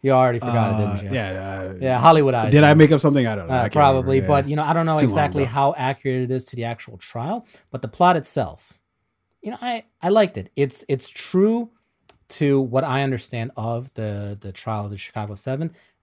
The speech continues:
Speaker 1: and it plays well to, to the, to today's society, with what's going on, with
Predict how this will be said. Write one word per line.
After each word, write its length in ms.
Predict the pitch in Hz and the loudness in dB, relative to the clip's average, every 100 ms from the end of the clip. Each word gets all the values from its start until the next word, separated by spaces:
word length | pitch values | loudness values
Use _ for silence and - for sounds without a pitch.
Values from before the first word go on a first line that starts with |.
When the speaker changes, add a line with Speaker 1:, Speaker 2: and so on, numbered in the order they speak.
| - | -6
Speaker 1:
and 120 | 135 | -4
it 120 | 123 | -4
plays 300 | - 147 117 | -2 -2 -4
well 340 | 113 127 123 | -4 -2 -2
to, 140 | 110 120 | -4 -10
to 160 | - 107 | -10 -10
the, 260 | 107 120 - - | -8 -10 -12 -12
to 160 | - | -10
today's 440 | 107 - 113 131 127 | -8 -6 -2 -2 -2
society, 540 | 110 - 120 113 107 | -6 -8 -6 -6 -8
with 220 | 101 98 90 | -8 -12 -8
what's 240 | 131 143 - | -4 -4 -4
going 320 | 135 120 113 | -4 -4 -4
on, 340 | 104 104 101 - _ _ _ | -6 -6 -10 -14 _ _ _
with 460 | - 120 117 110 - | -8 -4 -4 -6 -14